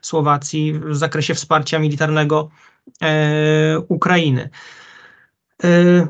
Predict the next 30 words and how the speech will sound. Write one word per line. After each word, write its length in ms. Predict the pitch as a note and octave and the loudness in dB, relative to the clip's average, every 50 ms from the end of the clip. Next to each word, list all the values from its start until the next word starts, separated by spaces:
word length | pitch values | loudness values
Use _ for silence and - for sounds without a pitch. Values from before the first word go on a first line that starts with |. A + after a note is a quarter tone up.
| - - - | -4 -8 -2
na 320 | A3 G#3 F#3+ G3 G#3 G#3 | 2 4 4 4 4 4
Zachodzie 380 | F#3+ G#3 - - B3+ A3+ B3 A#3+ | 2 2 2 2 2 4 4 4
mieliśmy 320 | A#3 A3+ A3+ A3 - A3+ | 2 2 0 0 -2 -2
też 160 | A3 A3 G3+ | 0 0 0
do 100 | G3 G#3+ | 0 0
czynienia, 600 | G3+ - - G#3 G#3 G3+ G3+ G3+ G3+ G3 G3 G3 G3 G3 F#3+ F3+ - | -2 -2 0 0 2 2 2 2 2 2 2 2 0 -2 -10 -10 -8
na 240 | G3+ G#3 G3+ F3 E3+ | -6 -2 0 0 0
Zachodzie, 400 | F#3 E3+ F#3+ G#3 F3 F3+ F3 E3+ E3+ - | 2 0 0 0 2 2 0 0 -2 -2
ale 160 | - E3+ E3 E3+ | -2 0 2 2
myślę 280 | F3 F#3 F3+ - F3+ | 2 2 2 0 -2
też 160 | E3+ E3+ - | -2 -2 -4
o 240 | - - - - F#3 F3 | -4 -8 -6 -2 0 2
Europie 360 | E3+ E3+ F3 F3 E3 - F3 | 2 2 2 0 0 0 0
Środkowo-Wschodniej 680 | - F3+ E3+ - - F3 D#3+ - - G3+ G3 F3 D#3 | 0 -2 -2 0 -2 -2 -2 -2 -2 0 2 2 0
z 40 | C#3+ | 0
perspektywy 420 | - E3 D3 - E3+ D#3+ - D#3+ D#3 | -2 -4 -4 -4 -4 -2 0 0 0
ukraińskiej, 460 | D3+ E3 F3 E3+ D#3 - - D3+ C#3 | 2 0 0 0 0 -2 -4 -6 -6
w 40 | C3+ | -4
tym, 240 | - D#3 D#3+ D#3 | -4 -6 -6 -6
w 80 | D3+ - | -8 -6
tym 140 | - - D3+ | -2 -2 0
sensie 240 | - D#3+ - E3 C#3+ | 0 0 0 0 0
Zachodzie, 520 | D3 D3 C3+ E3+ E3+ E3 D#3+ E3 E3 E3 | 0 0 2 2 2 2 2 2 2 2
mieliśmy 300 | E3 E3+ E3+ - - F3+ | 2 -2 -4 -2 -2 -2
do 100 | F3 E3 | -2 -2
czynienia 320 | E3 - F3 F3 F3 E3+ | 0 2 2 4 2 2
też 240 | E3+ - E3+ D#3+ E3 | 0 0 0 0 0
z 80 | - - | -2 -2
pewnym 340 | - F#3 E3 F3 F3 F3 F3 | 0 0 2 4 2 2 2
otrzeźwieniem, 920 | F3+ E3+ E3 - - F3 D#3+ D3 D3 D#3+ D#3+ D3+ C#3+ C#3 C3+ B2+ C3 C3+ | 0 -2 -2 0 0 0 0 2 2 2 2 2 2 2 0 0 -2 -4